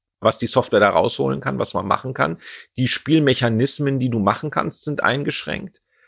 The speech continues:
Kinect war immer eine Sache für, muss man im Stehen und in Bewegung spielen. Wie Sachen kannst du gegebenenfalls auch im Sitzen spielen, die meisten Sachen. Was bedeutet, eine Kinect-Spiel-Session ist nie sehr lang und du kannst immer nur ganz bestimmte Dinge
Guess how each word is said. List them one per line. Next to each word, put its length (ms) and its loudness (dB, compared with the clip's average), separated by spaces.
Kinect 400 0
war 120 4
immer 140 2
eine 120 4
Sache 300 2
für, 200 2
muss 260 0
man 120 0
im 100 -2
Stehen 380 0
und 160 -2
in 160 -2
Bewegung 420 0
spielen. 520 -14
Wie 280 4
Sachen 440 2
kannst 300 -2
du 40 -8
gegebenenfalls 640 0
auch 100 -2
im 100 -8
Sitzen 380 -4
spielen, 400 -8
die 60 -6
meisten 460 -4
Sachen. 320 -12
Was 280 2
bedeutet, 440 4
eine 100 -4
Kinect-Spiel-Session 1200 0
ist 340 -4
nie 280 0
sehr 220 4
lang 360 0
und 120 -4
du 60 -2
kannst 360 -4
immer 160 -2
nur 340 0
ganz 300 0
bestimmte 420 -6
Dinge 320 -4